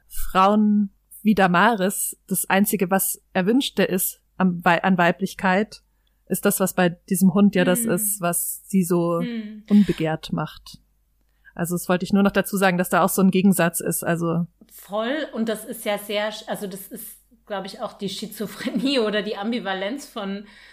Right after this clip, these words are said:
Speaker 2: sexistischen Geschlechterrollen. Genau, du bist halt als Frau nur was wert, wenn du ein Kind bekommen hast.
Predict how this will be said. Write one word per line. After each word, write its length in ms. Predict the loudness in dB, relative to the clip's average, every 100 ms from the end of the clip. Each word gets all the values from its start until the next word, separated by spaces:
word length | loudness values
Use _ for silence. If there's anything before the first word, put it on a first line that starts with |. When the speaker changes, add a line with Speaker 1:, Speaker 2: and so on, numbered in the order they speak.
| -20 _ _ _ _ -12 -10
Speaker 2:
sexistischen 1300 | -8 -6 -6 -6 -8 -8 -8 -8 -8 -8 -8 -8 -10 -10
Geschlechterrollen. 960 | -12 -10 -8 -10 -6 -8 -4 -4 -2 -6
Genau, 260 | -6 -6
du 100 | -6
bist 260 | -10 -12 -8
halt 240 | -8 -8
als 180 | -12 -14
Frau 340 | -12 -6 -4
nur 240 | -2 -4 -4
was 300 | -6 -8 -10
wert, 380 | -4 -4 -4 -6
wenn 180 | -8
du 80 | -8
ein 180 | -10 -12
Kind 320 | -10 -10 -10
bekommen 520 | -12 -8 -8 -6 -8 -8
hast. 340 | -10 -10 -20